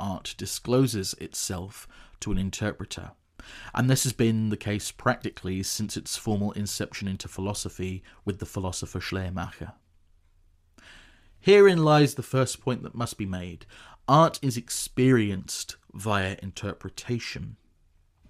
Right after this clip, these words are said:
When one is in a gallery, at a theatre, or even watching a band play at the Royal Albert Hall, one is more than just a part of a wider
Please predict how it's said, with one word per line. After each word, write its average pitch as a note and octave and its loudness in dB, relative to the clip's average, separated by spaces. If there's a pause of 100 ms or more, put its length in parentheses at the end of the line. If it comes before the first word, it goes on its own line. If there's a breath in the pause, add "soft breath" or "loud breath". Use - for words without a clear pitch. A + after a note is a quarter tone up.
(400 loud breath)
When G3 8
one F#3 8
is C3 4
in C#3+ 2
a C3+ 4
gallery, A2 2 (260 soft breath)
at A2+ -4
a G#2 -4
theatre, C3 4
or A2+ 2
even D3+ 4
watching C3+ 0
a G#2+ 2
band G#2+ 0 (100)
play G2+ 2
at E2+ -2
the G2 -10
Royal F#2+ 0
Albert F#2 -4
Hall, G2 -6 (640 loud breath)
one D3+ 6
is A2+ -4
more B2+ 2
than G#2+ -2
just A2 -6
a A2 -8
part G2+ -4
of G2+ -8
a G2 -4
wider F#2+ -2